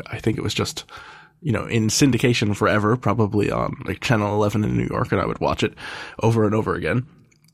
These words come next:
And of course, I mean, you know, Spock is, uh, I mean, Kirk and Spock, right? They have this great friendship. Uh, Spock plays this kind of outsider,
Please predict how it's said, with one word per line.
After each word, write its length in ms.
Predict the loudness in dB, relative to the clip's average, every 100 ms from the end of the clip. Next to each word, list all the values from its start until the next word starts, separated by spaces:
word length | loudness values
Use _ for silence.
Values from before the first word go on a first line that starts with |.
| _ _ _ -20 _
And 80 | 0
of 60 | 4
course, 180 | 4 4
I 60 |
mean, 260 | 4 2 -2
you 100 | 2
know, 120 | 2 2
Spock 420 | 2 4 4 2 -10 -14 -2
is, 480 | 4 4 4 2 -4 -12 -20 -18 -20 -20 -6
uh, 520 | -4 -4 -6 -8 -10 -6
I 60 | 0
mean, 100 | 0
Kirk 220 | 2 2
and 80 | 2
Spock, 260 | 2 0 0
right? 140 | 0
They 80 | 0
have 320 | -2 -2 -2
this 160 | -2 0
great 180 | 0
friendship. 420 | 2 2 4 0 -2 -18 -20 -6
Uh, 300 | -4 -2 -4
Spock 600 | -4 0 2 2 -2 -12 -4
plays 580 | 2 4 4 2 -2 -8 _
this 400 | 0 2 2 -2
kind 140 | -2 -4
of 80 | -2
outsider, 600 | 0 0 0 0 2 -2